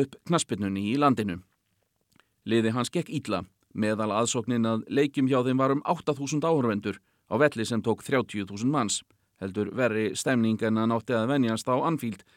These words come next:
heimavelli Liverpool. Hann fékk að rifta samningi sínum og gekk til liðs við hollenska félagið Ajax í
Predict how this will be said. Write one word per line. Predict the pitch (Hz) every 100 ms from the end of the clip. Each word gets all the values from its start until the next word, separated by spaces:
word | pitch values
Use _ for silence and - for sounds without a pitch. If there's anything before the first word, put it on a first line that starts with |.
| _ 123
heimavelli | 107 104 107 127
Liverpool. | 131 98 98 92 - _ _ _ _ _ _ _ -
Hann |
fékk | 165 180 160
að |
rifta | 147 - 208 -
samningi | - 131 117 104 101
sínum | 98 98 190 _ _ -
og | 214 202
gekk | 170 -
til | 160
liðs | 151 147 147
við | 139 -
hollenska | 156 147 131 - 123 117
félagið | 131 117 113 113 113 110
Ajax | 156 156 107 98 -
í | 117